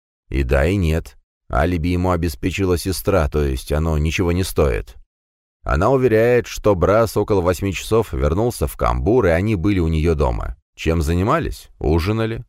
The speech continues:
Потом раскладывали карты Таро, чтобы при помощи маятника и фотографий узнать, что ждет в будущем их и других людей. Если Брас убийца, то его намерение подставить Норбера вполне объяснимо.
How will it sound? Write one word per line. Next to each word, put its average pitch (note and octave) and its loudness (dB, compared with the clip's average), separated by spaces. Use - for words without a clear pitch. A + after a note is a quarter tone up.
Потом F#2+ 2
раскладывали D2 0
карты D2+ 0
Таро, D2+ 2
чтобы E2+ -2
при D#2+ -2
помощи E2 0
маятника D#2 0
и C#2 0
фотографий D#2+ 0
узнать, F2+ 0
что - 2
ждет E2 2
в B1 -8
будущем F#2 -2
их B2 -2
и - -2
других G2 0
людей. D2+ -2
Если D#2 0
Брас D#2 0
убийца, E2 -2
то E2+ 2
его A2 4
намерение B2 0
подставить A2 2
Норбера F#2 2
вполне F2 2
объяснимо. B1 -4